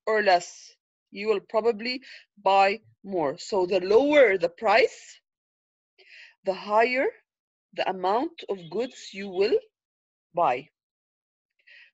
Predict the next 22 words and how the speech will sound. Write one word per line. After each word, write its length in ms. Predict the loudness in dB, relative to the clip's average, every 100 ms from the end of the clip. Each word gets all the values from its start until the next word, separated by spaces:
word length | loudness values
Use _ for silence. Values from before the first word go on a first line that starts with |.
| -20
Okay, 360 | -10 -8 -8 _ _ _ -16
now 460 | -4 -2 0 -2 -6 _
here, 580 | -20 -20 -12 -4 0 0 -4 _ _ _ _ _ _ _ _ _ _ _ _ _ _ _ -2
quantity 560 | -2 -2 -6 _ -12
demanded, 640 | -6 -4 -2 -2 -2 -4 -4 _ _ _ _ _ _ _ _ _ _ _ _ -16
we 140 | -6
refer 340 | -4 -4 -4 -6
to 200 | -6 -4
as 280 | -2 -2 -6
Q 320 | -16 -14 -14
D. 360 | -14 -12 -12 -14 -20 -20 -20 _
This 220 | -16 -12 -10
is 200 | -10 -4
the 140 | -2
amount 400 | -2 -2 -2 0 -4 -10 -20 -20 _ _ _
that 240 | -10 -10
you 100 | -6
will 160 | -2 -2
buy 400 | 0 0 0 -6 _ _ _ _ _
as 140 | -6 -6
a 60 |
consumer. 640 | -10 -14 -14 -14 -12 -14